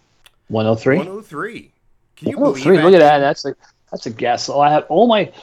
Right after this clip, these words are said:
Speaker 1: like, my paperwork has disappeared, but, <clears throat>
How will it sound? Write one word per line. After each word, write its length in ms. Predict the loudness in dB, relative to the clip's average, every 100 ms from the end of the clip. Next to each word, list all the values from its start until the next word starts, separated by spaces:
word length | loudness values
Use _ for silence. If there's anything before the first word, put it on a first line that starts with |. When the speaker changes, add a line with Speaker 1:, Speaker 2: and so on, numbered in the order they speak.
| _
Speaker 1:
like, 180 | -6 -2
my 140 | -4
paperwork 580 | -4 -2 0 0 -2 -2 -8
has 160 | -8
disappeared, 760 | -10 -8 -10 -8 -8 -8 -10 -18 -20 -20 0
but, 260 | 0 0 -8
<clears throat> 80 | _